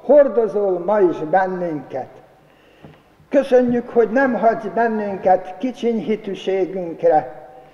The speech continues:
gyengeségünkre, hanem közlöd a te erődet, örömödet és szentségedet velünk az igazság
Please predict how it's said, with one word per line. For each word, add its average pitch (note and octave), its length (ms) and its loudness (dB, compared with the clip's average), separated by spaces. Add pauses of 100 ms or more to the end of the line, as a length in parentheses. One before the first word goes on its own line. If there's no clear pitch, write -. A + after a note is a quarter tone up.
(420)
gyengeségünkre, G3+ 1700 0 (380)
hanem A3+ 480 0
közlöd B3+ 460 2
a G#3+ 140 0
te G#3+ 220 -2
erődet, G#3 880 4 (200)
örömödet G#3+ 960 2
és F#3+ 200 4
szentségedet G3+ 1120 2
velünk D#3 480 0 (480)
az G3+ 280 2
igazság G#3 680 2